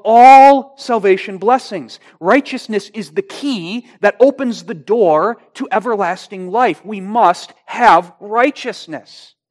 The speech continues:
And righteousness is not something we can get ourselves. Righteousness is not something we can manufacture ourselves. The gospel of grace teaches us that so clearly, does it not?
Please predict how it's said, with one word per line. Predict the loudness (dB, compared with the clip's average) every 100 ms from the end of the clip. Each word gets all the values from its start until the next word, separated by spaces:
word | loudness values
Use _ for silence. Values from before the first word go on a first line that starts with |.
| _ _ _ _ -8
And | -4 2
righteousness | 2 0 -8 -6 -6
is | -8 -6
not | -4 -4
something | -6 -8 -8
we | -8 -8
can | -6 -10
get | 0 0 0 -4
ourselves. | -4 -4 -6 -6 -4 -4 -6 -16 -20 _ 0
Righteousness | 0 0 -4 -8 -10 -10
is | -8
not | -4 -4
something | -4 -10 -8 -8
we | -8
can | -8 -8
manufacture | -6 -6 -6 -10 -2 2 2 -2 -8 -6
ourselves. | -4 -4 -4 -4 0 0 -4 -12 -20 -20 _ _ _ _ _ _ -20
The | -2
gospel | 2 2 0 -8 -6 -6
of | -10
grace | -8 -4 -4 -6
teaches | -18 -20 -18 -16 -8
us | -8 -8
that | -10 -10
so | -12 -16
clearly, | -14 -14 -12 -12
does | -8 -8 -8
it | -16
not? | -14 -14 -14 -16